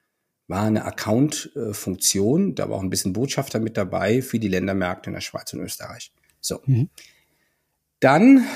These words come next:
Speaker 1: ähm, hat mein alter Arbeitgeber das Wettbewerbsverbot gezogen. Hatte ich nicht mit gerechnet, aber okay. Hab das mal unterschrieben, also fair enough,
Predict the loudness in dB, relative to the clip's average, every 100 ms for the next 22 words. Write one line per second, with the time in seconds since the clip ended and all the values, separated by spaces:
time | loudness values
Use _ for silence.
0 | 2 6 8 8 8 4 -2 -18 _ _
1 | _ -12 -2 -2 0 2 2 4 2 2
2 | 2 4 2 0 2 2 4 4 2 0
3 | 0 4 4 2 -2 -4 -4 -4 -6 -4
4 | -2 0 0 -4 -14 _ _ _ -6 -4
5 | 0 0 0 -2 -2 0 0 0 0 0
6 | 0 -2 -6 -2 0 -2 -8 _ -20 _
7 | _ _ _ _ -20 -16 -8 -6 -2 0
8 | 0 -2 -4 0 2 2 -2 -2 0 2
9 | 2 -2 -6